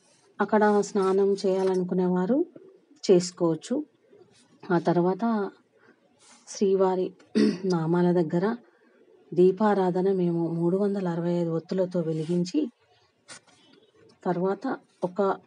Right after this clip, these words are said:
పదకొండు మెట్లకు పసుపు కుంకుమ రాస్తూ, పూజ కారణంగా నామాలను నేను వీడియో తీయలేకపోయాను. అలా పూజ చేసిన తర్వాత నడక మొదలుపెట్టాము.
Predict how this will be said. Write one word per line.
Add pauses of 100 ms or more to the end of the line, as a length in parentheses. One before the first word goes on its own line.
(360)
పదకొండు
మెట్లకు (840)
పసుపు
కుంకుమ
రాస్తూ, (800)
పూజ
కారణంగా
నామాలను
నేను (220)
వీడియో
తీయలేకపోయాను. (1400)
అలా
పూజ
చేసిన
తర్వాత (500)
నడక
మొదలుపెట్టాము.